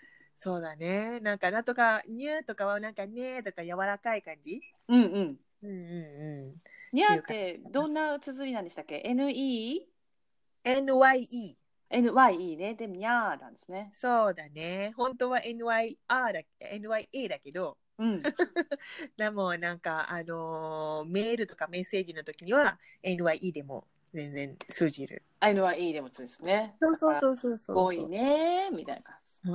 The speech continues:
Speaker 1: そうそうそう、すごいねーとか、
Speaker 2: うん。
Speaker 1: バグスねーとか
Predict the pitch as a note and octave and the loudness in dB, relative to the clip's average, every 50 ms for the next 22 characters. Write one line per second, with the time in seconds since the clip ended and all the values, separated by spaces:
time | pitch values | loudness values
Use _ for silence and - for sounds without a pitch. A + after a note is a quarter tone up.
0 | - - - - C#4+ D#4+ E4 D#4+ - E4 D#4 - D4+ B3 B3 G#3+ G3+ F#3+ F#3 F3 | -4 -6 2 6 8 8 8 8 8 6 8 8 6 6 6 4 2 2 2 2
1 | E3+ E3+ F3+ F#3 F#3+ G3+ G#3+ G#3+ A3 A3+ A#3 A#3 G3+ E3+ E3 - E3+ E3+ G3 G3+ | 2 0 0 0 0 2 2 2 2 2 0 0 0 -2 0 2 4 4 4 4
2 | G3+ G3 F#3+ F#3 F3 E3+ F3+ G3 - - A3+ A#3+ B3+ C4+ C4+ C#4 C#4+ C#4 C#4 - | 2 2 0 0 -2 -2 -2 -4 -4 -6 -6 -2 0 4 6 6 8 6 6 4
3 | - - D3+ D3+ D3 C3 - | 2 0 0 0 0 -2 -2